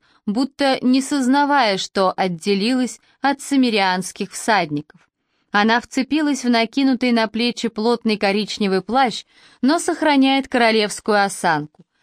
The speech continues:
Побледневшие костяшки пальцев — единственное, что выдаёт её непривычность к холоду. А вот закутавшийся с ног до головы самирианский солдат за её спиной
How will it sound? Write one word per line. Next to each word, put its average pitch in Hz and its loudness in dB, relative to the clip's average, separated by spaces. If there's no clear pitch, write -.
Побледневшие 208 0
костяшки 196 -2
пальцев — 185 0
единственное, 269 0
что 240 -2
выдаёт 202 0
её 247 0
непривычность 233 0
к - -20
холоду. 156 -2
А 196 2
вот 196 -2
закутавшийся 202 -2
с 185 -8
ног 214 2
до 185 -2
головы 196 2
самирианский 185 0
солдат 190 0
за 175 -4
её 180 0
спиной 208 -2